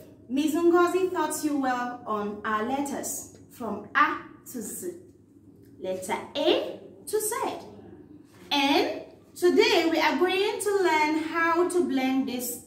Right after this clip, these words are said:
le-, alphabet to give us a word, but two-letter words. And these two-letter words that we are going to discuss today, I believe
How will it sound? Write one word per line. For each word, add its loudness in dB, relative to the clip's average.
le-, -4
alphabet 2
to 0
give 4
us 2
a 0
word, -2
but -8
two-letter -2
words. -6
And 4
these 2
two-letter 4
words 0
that 2
we 0
are 4
going 0
to -2
discuss -2
today, -4
I 4
believe 2